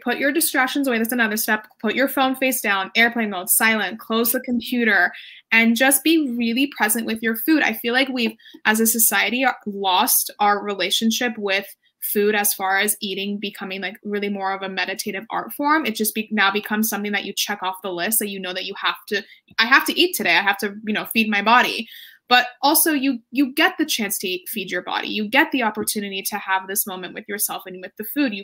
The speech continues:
prepared this meal, sit down and actually really enjoy it. So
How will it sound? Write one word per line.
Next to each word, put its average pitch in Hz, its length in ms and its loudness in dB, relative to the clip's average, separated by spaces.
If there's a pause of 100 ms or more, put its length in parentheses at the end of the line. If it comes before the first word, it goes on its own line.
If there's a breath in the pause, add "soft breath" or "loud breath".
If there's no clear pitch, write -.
prepared 269 420 0
this 220 200 -2
meal, 226 560 -2
sit 247 240 0
down 233 180 4
and 220 100 2
actually 214 300 -2
really 208 220 -2
enjoy 233 320 2
it. 135 220 2 (400 loud breath)
So 226 360 2